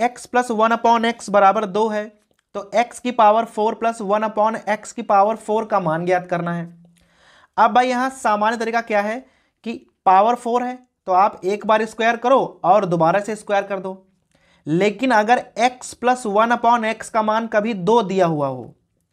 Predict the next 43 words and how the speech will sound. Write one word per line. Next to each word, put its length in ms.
तो 80
भाई, 180
x 400
plus 220
one 180
upon 300
x 180
का 120
मान 280
दो 140
तभी 260
हो 120
सकता 300
है 260
जब 340
x 360
का 180
मान 340
एक 240
होगा। 380
भाई, 160
x 220
का 140
मान 200
एक, 260
तो 80
वन 160
upon 300
x 140
का 120
मान 200
एक 220
हो 120
गया 180
दो। 240
अर्थात 460
यह 200
कंडीशन 500
तभी 300
हो 140
सकती 320
है 300
जब 340